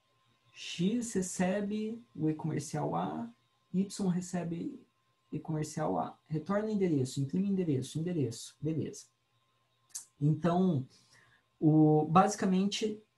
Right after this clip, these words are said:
X e Y são ponteiros, tá aqui na declaração. Então, o que que eles guardam? Eles guardam endereços de memória,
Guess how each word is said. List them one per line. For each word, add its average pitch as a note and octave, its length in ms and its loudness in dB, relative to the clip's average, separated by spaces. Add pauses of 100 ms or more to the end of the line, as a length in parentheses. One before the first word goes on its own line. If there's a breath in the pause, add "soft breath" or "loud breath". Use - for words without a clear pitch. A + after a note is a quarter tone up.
(160)
X C#3 440 4
e D#3+ 140 0
Y G#3+ 280 -6
são B2+ 220 -2
ponteiros, D#3+ 580 0
tá - 80 -6
aqui - 160 -6
na C3 140 4
declaração. C3+ 720 -2 (200)
Então, E3 200 -2
o - 20 0
que F#3+ 100 -6
que A3+ 120 -2
eles G3+ 160 0
guardam? B2 320 2
Eles B2+ 180 -2
guardam C#3+ 340 2
endereços D3 460 2
de D3+ 80 0
memória, C3 500 -4